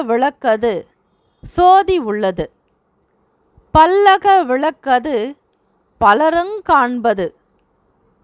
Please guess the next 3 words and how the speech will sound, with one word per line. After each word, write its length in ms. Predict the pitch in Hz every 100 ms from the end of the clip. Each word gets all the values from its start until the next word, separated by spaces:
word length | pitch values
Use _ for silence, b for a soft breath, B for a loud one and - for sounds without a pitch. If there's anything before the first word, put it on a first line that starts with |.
| _
நல்லக 600 | 247 311 370 427 415 370 370 339 254
விளக்கது 720 | 220 277 320 - 262 233 247 208 - _ _ _ _ _ _ -
நமச்சிவாயவே. 1400 | 277 359 392 392 - - 262 214 185 175 196 175 202